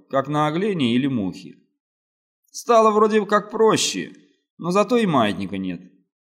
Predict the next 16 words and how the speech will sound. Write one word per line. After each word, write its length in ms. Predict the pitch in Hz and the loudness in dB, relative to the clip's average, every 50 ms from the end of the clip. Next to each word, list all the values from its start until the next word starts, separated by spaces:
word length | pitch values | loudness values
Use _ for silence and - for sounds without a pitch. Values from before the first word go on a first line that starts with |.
| _ _ _ _ | _ _ _ _
Так 180 | - 214 202 190 | 0 0 0 0
что 180 | - - 190 | -2 -2 0
из 120 | 185 180 180 | 0 0 0
моего 500 | 180 185 185 190 185 190 208 220 202 185 | 0 0 0 0 2 4 4 4 4 4
навесом 600 | 160 160 160 165 170 175 185 185 - 170 160 156 | 2 0 0 0 0 0 0 -2 -4 -4 -6 -4
можно 260 | 156 151 143 151 147 | -4 -4 -4 -4 -4
только 260 | 147 160 147 - 156 | -4 -4 -4 -4 -4
наугад 460 | 151 160 165 165 139 117 95 - - | -4 -2 -4 -2 0 -2 -2 -2 -4
пальнуть. 460 | - 92 87 87 85 80 76 - - _ _ _ _ _ _ _ _ _ _ _ _ _ _ | -4 -4 -4 -4 -6 -10 -12 -14 -20 _ _ _ _ _ _ _ _ _ _ _ _ _ _
А 200 | _ - 151 160 | _ 2 2 2
уж 120 | 175 170 - | 2 2 0
попадешь 520 | 190 185 185 190 196 190 208 202 202 208 | -4 0 2 2 2 2 0 0 0 -2
или 140 | 202 196 202 | -2 -2 -2
нет, 380 | 202 214 233 220 226 226 - - - _ _ _ _ _ _ | -2 -2 -4 -4 -6 -10 -18 -20 -20 _ _ _ _ _ _
как 240 | _ - 175 170 - | _ -10 -10 -10 -6
повезет». 540 | - 127 123 123 117 95 87 85 76 73 73 | -4 -2 -2 -2 -2 -2 -6 -10 -12 -12 -18